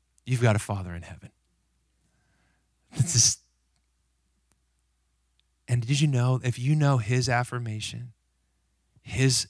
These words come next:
approval, his acceptance, that will free you and buoy your inner,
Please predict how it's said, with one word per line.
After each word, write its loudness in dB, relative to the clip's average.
approval, -4
his -2
acceptance, -6
that 0
will 2
free 0
you -6
and 0
buoy 12
your 2
inner, -2